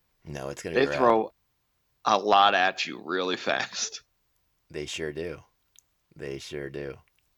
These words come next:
Speaker 1: <laughs> And it's
Speaker 2: Yeah.
Speaker 1: not even, like, a long trailer. It's, it's, it's, it's, like, maybe a minute,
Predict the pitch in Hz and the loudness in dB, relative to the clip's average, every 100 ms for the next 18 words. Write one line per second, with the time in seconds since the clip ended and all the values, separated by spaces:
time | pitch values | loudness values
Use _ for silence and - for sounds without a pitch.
0 | - - 214 214 190 214 - 220 - - | -20 -6 -4 -4 -4 -6 -4 -4 -2 -2
1 | - - 294 - 226 254 - 233 254 269 | -2 -8 -8 4 4 4 2 4 4 2
2 | 247 220 175 156 160 165 156 147 151 113 | 0 0 2 4 6 4 2 4 4 4
3 | 78 - - - - - 151 160 - - | 2 -2 -14 -20 -16 -2 0 0 -4 -2
4 | 160 156 - - - 131 151 - - 147 | -2 -2 -4 -6 -4 -4 -4 -6 -6 -4
5 | 147 131 139 160 156 139 180 | -4 -2 0 0 2 0 0